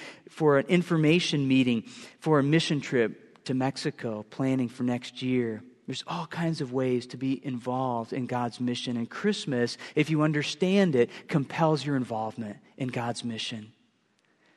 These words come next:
Christopher Wright wrote that missionary commitment is not an optional extra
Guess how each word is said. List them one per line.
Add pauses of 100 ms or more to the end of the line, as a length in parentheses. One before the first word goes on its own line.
(1200)
Christopher
Wright
wrote
that
missionary
commitment
is
not
an
optional (340)
extra